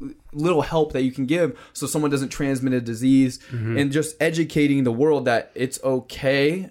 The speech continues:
Speaker 1: This is an addiction, and it's something that everyone has somebody in their life addicted to something,
Speaker 2: Mm-hmm.
Speaker 1: right?
Speaker 2: Definitely.
Speaker 1: Everybody. And so it's, uh, obviously not, not, like,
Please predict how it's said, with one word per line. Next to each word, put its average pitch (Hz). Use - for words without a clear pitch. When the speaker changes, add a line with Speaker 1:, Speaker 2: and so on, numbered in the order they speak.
Speaker 1:
This 139
is 185
an 180
addiction, 143
and 131
it's 113
something 131
that 117
everyone 175
has 147
somebody 139
in 127
their 123
life 117
addicted 110
to 107
something, -
Speaker 2:
Mm-hmm. 117
Speaker 1:
right? 120
Speaker 2:
Definitely. 113
Speaker 1:
Everybody. 107
And 127
so 139
it's, 131
uh, 135
obviously 160
not, 135
not, 135
like, 120